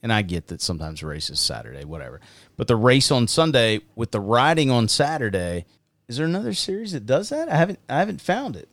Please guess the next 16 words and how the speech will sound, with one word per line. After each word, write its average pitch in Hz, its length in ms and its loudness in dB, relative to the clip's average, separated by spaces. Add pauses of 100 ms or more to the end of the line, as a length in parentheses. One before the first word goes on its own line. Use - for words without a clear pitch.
(100)
And, 139 200 0
and 160 200 6
the 165 160 6
other 277 140 4
thing 180 240 2
you 147 80 6
guys 143 320 6
are 131 80 0
doing, 135 460 4
which 131 180 -2
we 139 100 0
haven't 143 240 2
mentioned 165 320 2
yet, 117 300 6 (320)
we've 139 280 -2
got 135 440 6